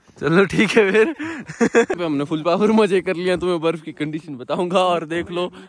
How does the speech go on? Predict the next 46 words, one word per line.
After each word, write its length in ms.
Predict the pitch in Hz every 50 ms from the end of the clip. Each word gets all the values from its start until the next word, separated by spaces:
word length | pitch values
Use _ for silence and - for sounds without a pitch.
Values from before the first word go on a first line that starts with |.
| 190 185 175 139
अब्बू, 420 | 139 135 139 151 170 185 190 151 156 175 190 202 180 160 151
लब्बू 320 | 139 143 151 147 147 165 170
और 180 | 165 165 165
यहाँ 160 | 170 170 170
पे 80 | 156 156
अपने 240 | 143 143 147 147 147
बिक्की 260 | 143 139 131 151 160
भाई 180 | 156 143 135 139
हमारे 240 | 139 139 135 123
साथ 220 | 123 - 160 139 143
हैं, 180 | 165 165 156 156 - _ - - - - -
मतलब 200 | - 139 147 156
मोटे 280 | 165 175 165 - 127
मजे 200 | 110 110 110 120
कर 140 | 117 127 135
रहे 80 | 131 139
हैं। 40 |
अभी 100 | 143 147
तुम्हें 400 | 135 139 139 127 123 120 120 127 131 120 120
view 220 | 123 143 135 127
दिखाता 360 | 123 131 - 131 117 _ -
हूँ, 80 | 117 117
मोटा 240 | 123 123 - - 113
सा 120 | - -
व्यू 300 | 117 110 107 107 110 107
है। 60 | 110 107 101 104 104 98 98 - 98 - - - 156 175 _ _ _ - _ _ - _ _ - - - - _ _ _ -
ये 100 | 120 131
देख 120 | 131 131
लो 100 | 135 131
बर्फ 260 | 127 127 127 131 147 -
की 120 | - 156
हालत 320 | 139 135 135 123 120 120
हमने 200 | 135 143 151 143
यहाँ 180 | 160 175 190 185
पे 120 | 160 185
क्या 180 | 190 - 160 156
कर 160 | 135 147 151
ली 200 | - 147 151 151
है 180 | 151 156 - 285 - - - _ _ -
तीनों 220 | 151 156 151 143
ने। 80 | 139 143
और 280 | - - 123 123 120
view 280 | 110 113 120 120 117 117
चेक 180 | 110 - 104 98 - 107
मारो 260 | 104 104 98 101 95
अब्बा। 360 | 92 95 98 98 92 85 92